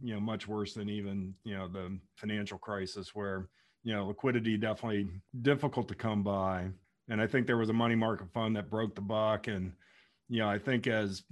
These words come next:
you know, people ana-, analyze what happened last year, I think there, you know, it's gonna come out that there are a lot of, you know, a lot more money market funds and,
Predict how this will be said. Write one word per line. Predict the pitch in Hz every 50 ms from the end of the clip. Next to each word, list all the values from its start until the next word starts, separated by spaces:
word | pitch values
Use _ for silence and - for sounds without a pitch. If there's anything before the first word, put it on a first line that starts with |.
| 131 -
you | - 139 117
know, | 101 92 85
people | - 139 135 - 117 107
ana-, | 107 107 110 113 - -
analyze | 127 127 123 123 117 113 113 110 110 104 92
what | 101 113 107
happened | - 101 120 110 110 104 - 107 101 104
last | 107 107 104 104 104 - - 110
year, | 104 101 98
I | 101
think | - - 107 92
there, | - 104 101 101 92 90 87 - _ _ _ _ _ _ _ _
you | - 120 107
know, | 98 101 107
it's | 107 101 -
gonna | - 139 123 113 107 104 98 - _ -
come | - 123 110 107
out | 110 107 104 -
that | 110 104 95 90
there | - 107 107
are | 101
a | 101
lot | 98 101 104 101 101
of, | 104 - - 127 123 -
you | 123 113
know, | 110 95
a | 98
lot | 104 107 107 -
more | 110 104
money | 104 104 110 107 104
market | 104 104 104 95 - 95 -
funds | - 113 107 104 104 104 104 101 92 98
and, | 95 90 90 87